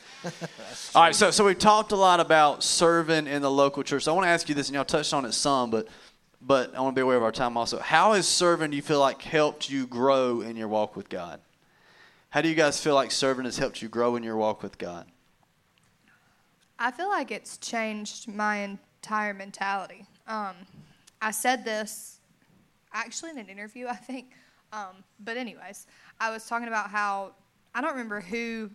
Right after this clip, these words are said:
Speaker 3: called me on it or who said something to me about it, but I said something about, it may have been you, but I was like, "I have to go to practice." And they were like, "You get to go to practice."
Speaker 2: That sounds like something Joe would say.
Speaker 3: Yeah. <laughs>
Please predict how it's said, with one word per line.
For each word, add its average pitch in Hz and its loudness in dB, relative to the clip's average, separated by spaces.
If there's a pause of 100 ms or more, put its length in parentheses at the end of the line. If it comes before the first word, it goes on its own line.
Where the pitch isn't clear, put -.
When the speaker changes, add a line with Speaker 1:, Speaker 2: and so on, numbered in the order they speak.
(220)
Speaker 3:
called 254 2
me 262 -6
on 247 -2
it 226 -8
or 208 -6
who 196 -10
said 214 -6
something 202 -10
to 214 -12
me 202 -10
about 196 -2
it, 190 -8
but 202 -8
I 196 -4
said 208 -10
something 208 -8
about, 196 -4 (160)
it 214 -14
may 370 -12
have 302 -12
been 180 -14
you, 202 -10
but 196 -20
I 196 -14
was 202 -12
like, 196 -8
"I 233 0
have 240 -2
to 247 -16
go 214 -8
to 202 -16
practice." 208 -14
And 233 -10
they 226 -6
were 214 -8
like, 196 -10
"You 339 -2
get 320 -8
to 247 -10
go 196 -10
to 185 -16
practice." - -16
Speaker 2:
That 123 -8
sounds 131 -4
like 104 -4
something 113 -6
Joe 110 -8
would 101 -12
say. 90 -10
Speaker 3:
Yeah. 285 -6
<laughs> - -10